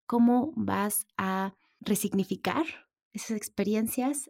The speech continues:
a replantear tus metas y cómo vas a renovarte este año.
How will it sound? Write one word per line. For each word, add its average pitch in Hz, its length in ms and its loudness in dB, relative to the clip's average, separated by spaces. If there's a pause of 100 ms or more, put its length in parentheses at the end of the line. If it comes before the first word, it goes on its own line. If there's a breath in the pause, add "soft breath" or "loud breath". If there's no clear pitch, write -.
(120)
a 190 420 -4 (460)
replantear 208 920 -2 (160)
tus 226 280 0
metas 226 720 2
y 202 80 -6
cómo 208 240 -2
vas 190 200 -4
a 196 60 -6
renovarte 170 680 -2
este - 240 -6
año. - 400 -6